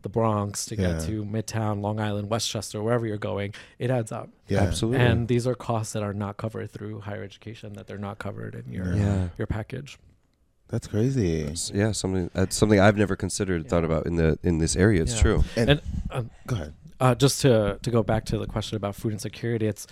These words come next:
Speaker 1: it's interesting. My, my problem of practice and what I wanted to address going into my doctoral program was to increase, uh, persistence for, um, Hispanic males and, and Black males specifically, because they are usually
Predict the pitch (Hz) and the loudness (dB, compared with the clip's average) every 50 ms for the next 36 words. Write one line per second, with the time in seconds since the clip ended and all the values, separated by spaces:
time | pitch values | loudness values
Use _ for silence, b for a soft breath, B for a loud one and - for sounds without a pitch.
0 | B B B B B - - 135 - - 160 - - 131 - - 123 117 117 113 | B B B B B -10 -10 -6 -2 -2 -2 0 0 -2 0 0 2 2 2 0
1 | 110 110 - - - - 127 117 113 110 - - - - - - - - - - | 0 -2 -4 -8 -14 -10 -4 -4 -2 -4 -4 -8 -14 -18 -16 -14 -12 -12 -12 -12
2 | - - - 139 131 135 139 120 - - - 117 110 - - 110 107 - - 113 | -12 -2 4 4 6 6 4 0 -4 -4 -6 -6 -4 -4 -4 -6 -6 -4 -4 -4
3 | 107 110 110 110 110 110 113 107 110 107 - - 110 104 101 - 104 104 113 120 | -4 -4 -4 -4 -4 -4 -4 -4 -4 -6 -6 -6 -8 -8 -6 -6 -4 -4 -4 -4
4 | - - B B B B B B B B - 127 117 113 110 110 107 - 123 113 | -6 -8 B B B B B B B B 0 0 0 2 0 -2 -4 -4 -4 -6
5 | 104 104 104 107 104 - - 117 113 107 - - 117 117 123 135 143 151 143 120 | -4 -4 -4 -6 -6 -6 -6 -6 -6 -4 -4 -2 -2 0 2 2 2 2 0 -2
6 | 110 107 107 98 98 - - 113 110 110 107 107 - - - 110 110 113 110 107 | -2 -4 -4 -2 -4 -6 -8 -8 -6 -6 -8 -8 -8 -8 -6 -4 -4 -4 -4 -6
7 | - B B B B B B B B - 107 107 101 95 92 - - 120 - - | -8 B B B B B B B B -8 -6 -4 -4 -4 -4 -2 -2 -2 -2 -2
8 | 120 117 - - 107 104 104 104 104 - - - - - 123 - - - 123 110 | -4 -4 -4 -4 -4 -4 -4 -6 -6 -8 -10 -10 -10 -12 -14 -8 -2 0 0 0
9 | 104 104 101 101 101 98 98 101 - _ - - - 101 104 101 98 98 104 - | 0 0 -2 -4 -6 -6 -8 -10 -12 _ -16 -12 -8 -8 -8 -6 -8 -8 -8 -4
10 | - 113 107 101 95 - 104 104 104 101 101 98 98 98 95 107 101 98 98 95 | -4 -4 -2 -4 -4 -6 -6 -6 -4 -4 -6 -6 -8 -10 -10 -10 -10 -10 -10 -10
11 | 107 120 107 98 101 104 101 104 - 110 101 98 - - - 107 - - 147 - | -10 -10 -10 -8 -8 -8 -8 -8 -8 -8 -8 -8 -8 -10 -10 -4 -2 -2 -2 -2
12 | - - - 107 101 107 104 107 101 - - 104 107 101 101 b b b b b | -6 -10 -10 -10 -12 -12 -10 -12 -12 -10 -10 -10 -10 -10 -12 b b b b b
13 | b - 113 113 110 104 104 101 110 - - - 101 98 98 98 95 101 101 101 | b -6 -4 -2 -2 -4 -4 -8 -10 -10 -10 -8 -8 -8 -8 -8 -8 -8 -6 -4
14 | 107 107 101 101 110 107 110 104 101 104 107 107 | -4 -4 -4 -4 -6 -4 -2 -2 -2 -2 -2 -4